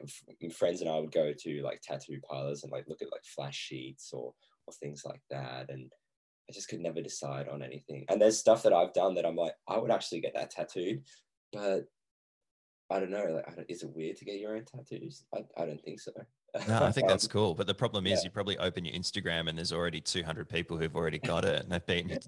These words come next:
Speaker 2: they've beaten you to the punch with your own work, Jamie.
Speaker 1: Yeah, yeah. I'll have to do something original. But then, ugh, where do you begin? <laughs>
Speaker 2: Yeah, <laughs> that's it. That's it. Um, I was talking to you about music before as, like, inspiration, but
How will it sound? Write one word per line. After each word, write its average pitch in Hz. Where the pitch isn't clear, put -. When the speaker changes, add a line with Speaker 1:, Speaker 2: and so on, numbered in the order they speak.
Speaker 2:
they've 120
beaten 123
you 113
to 117
the 98
punch 107
with 92
your 98
own 95
work, 107
Jamie. 98
Speaker 1:
Yeah, 104
yeah. 107
I'll 98
have 113
to -
do 117
something 92
original. 82
But 92
then, 87
ugh, -
where 90
do 87
you 82
begin? 82
<laughs> -
Speaker 2:
Yeah, 98
<laughs> -
that's -
it. 110
That's 113
it. 104
Um, 127
I 131
was 131
talking 175
to -
you 139
about 87
music 95
before 92
as, 87
like, 87
inspiration, 82
but -